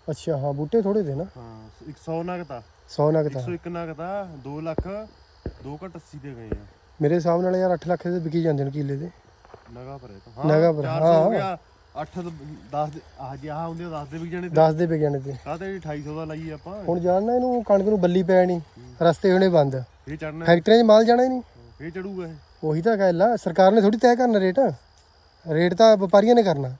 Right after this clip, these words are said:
Speaker 2: ਹੁਣ ਸੀ ਕਣਕ ਦੇ ਲਾ।
Speaker 1: ਅਠੱਤੀ ਸੌ।
Speaker 2: ਛੱਤੀ ਸੌ, ਅਠੱਤੀ ਸੌ ਹੋ ਚੱਲੀ।
Speaker 1: ਅਠੱਤੀ ਸੌ ਹੋ ਗਈ।
Speaker 2: ਆਟੇ ਨੇ ਦੇ ਲਾ ਪੰਜ ਛੇ ਰੁਪਏ ਉੱਪਰੇ ਰਹਿਣਾ।
Speaker 1: ਉੱਪਰੇ ਰਹਿਣਾ।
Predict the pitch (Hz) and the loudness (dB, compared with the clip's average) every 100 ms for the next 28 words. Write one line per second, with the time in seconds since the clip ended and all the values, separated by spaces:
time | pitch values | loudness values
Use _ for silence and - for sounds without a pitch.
0 | 127 131 165 180 170 156 160 160 160 151 | -14 -16 -14 -12 -12 -12 -12 -12 -14 -16
1 | _ _ _ _ _ _ _ - 156 143 | _ _ _ _ _ _ _ -4 -4 -2
2 | 165 165 156 170 165 165 151 175 156 151 | -2 -2 -2 -6 -10 -10 -10 -12 -10 -10
3 | 117 113 139 165 151 160 127 131 131 _ | -8 -8 -6 -6 -4 -4 -6 -10 -14 _
4 | _ _ _ 131 131 156 156 156 135 131 | _ _ _ -14 -12 -12 -12 -12 -12 -14
5 | 127 - - - - 151 143 160 160 160 | -16 -20 -20 -20 -16 -16 -14 -14 -12 -14
6 | 160 151 113 127 - 156 143 175 165 139 | -14 -14 -14 -18 -12 -8 0 2 4 0